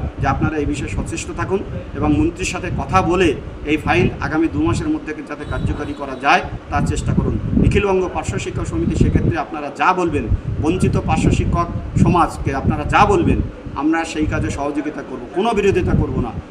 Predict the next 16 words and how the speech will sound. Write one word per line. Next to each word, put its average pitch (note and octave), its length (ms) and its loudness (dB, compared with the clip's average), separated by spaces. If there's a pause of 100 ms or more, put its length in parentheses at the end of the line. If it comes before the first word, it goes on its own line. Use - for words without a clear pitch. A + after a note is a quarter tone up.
কিন্তু D3+ 200 0
আগে D3 220 -4
পার্শ্ব D#3 240 -6
শিক্ষকদের - 500 0 (360)
পেটটা F3 360 4
বাঁচাতে D3 360 2
হবে, C3+ 200 -4
যন্ত্রণাটা F3+ 540 2
কমাতে C#3+ 340 -4
হবে, C3+ 140 -2 (240)
এই D3 120 0
কথা D3+ 200 -2
আপনাদের D3 300 -2
মাথায় C3+ 300 -4
রাখতে B2+ 240 -6
হবে। G#2+ 140 -8